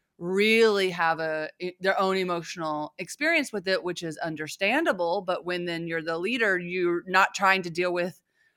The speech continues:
more people's emotional experience about something that you haven't even made a decision on. You're just having this emotional thing.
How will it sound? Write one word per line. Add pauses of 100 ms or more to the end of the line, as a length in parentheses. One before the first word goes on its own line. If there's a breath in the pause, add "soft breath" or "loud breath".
(120)
more
people's
emotional
experience
about
something
that
you
haven't
even
made
a
decision
on.
You're
just
having
this
emotional (680)
thing.